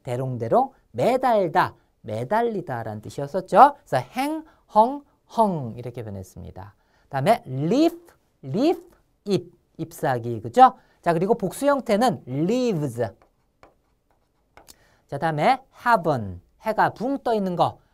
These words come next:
하늘, 천국이죠? 그다음에 dolphin, 돌고래가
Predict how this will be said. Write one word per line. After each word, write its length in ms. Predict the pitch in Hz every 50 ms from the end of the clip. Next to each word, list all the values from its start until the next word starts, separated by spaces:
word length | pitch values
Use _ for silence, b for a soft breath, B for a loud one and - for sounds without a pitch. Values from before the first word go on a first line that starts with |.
| _
하늘, 480 | _ - - 254 254 277 254 165 101 - - _ _ _
천국이죠? 800 | - - 254 262 262 233 233 202 165 170 170 269 285 320 311 b b b b
그다음에 340 | b - 135 156 151 123 117
dolphin, 880 | - 170 196 247 294 294 - - - 220 185 156 123 104 95 90 95 - _ _
돌고래가 560 | 151 165 196 202 170 185 175 156 147 -